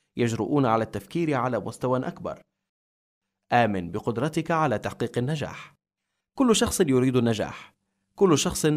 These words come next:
يريد الحصول على أفضل ما يمكن للحياة أن تقدمه. لا أحد يحب المعاناة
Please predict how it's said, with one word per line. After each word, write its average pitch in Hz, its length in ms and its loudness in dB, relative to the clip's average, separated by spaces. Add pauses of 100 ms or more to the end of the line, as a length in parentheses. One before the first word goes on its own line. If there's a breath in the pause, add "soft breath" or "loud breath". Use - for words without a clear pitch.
(400)
يريد 185 260 4
الحصول 190 420 2
على 156 380 4
أفضل 165 640 0
ما 135 160 6
يمكن 170 520 2
للحياة 120 640 -2
أن 147 200 -2
تقدمه. 110 720 -6 (580)
لا 226 160 8
أحد 190 220 2
يحب 143 400 2
المعاناة 113 640 2